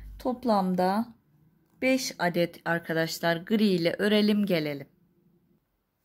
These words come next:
Beş adet gri yaptım arkadaşlar. <clears throat> Gri ipimi bıraktım. Beyaz ipime geçiyorum.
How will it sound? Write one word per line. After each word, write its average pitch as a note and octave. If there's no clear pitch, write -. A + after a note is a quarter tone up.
Beş A#3
adet E3
gri F#3
yaptım F3
arkadaşlar. F#3
<clears throat> -
Gri A#3
ipimi F#3
bıraktım. G3
Beyaz G#3
ipime D#3
geçiyorum. D#3+